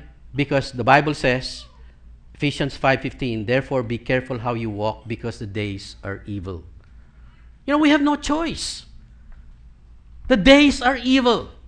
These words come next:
And here we are going through our day-to-day living as if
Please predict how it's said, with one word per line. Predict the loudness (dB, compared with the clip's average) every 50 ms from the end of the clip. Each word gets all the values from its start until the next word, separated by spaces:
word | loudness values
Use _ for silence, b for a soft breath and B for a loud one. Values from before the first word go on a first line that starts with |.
| -20 -20 -20 -2 0
And | 0 4
here | 6 6 6 6
we | 4 4 6
are | 8 8 6 6
going | 6 4 6 6 6 4 4 4 2 0 -2 -6 -16 -18 -18 -18 -18 -4
through | 2 2 4 4 4 2 0 0 6
our | 8 8 8 10 8 6 6 4
day-to-day | 4 4 4 4 4 4 0 0 2 4 4 4
living | 2 2 2 2 2 2 0 0 -2 0
as | 0 0 2 4
if | 0 0 0 -4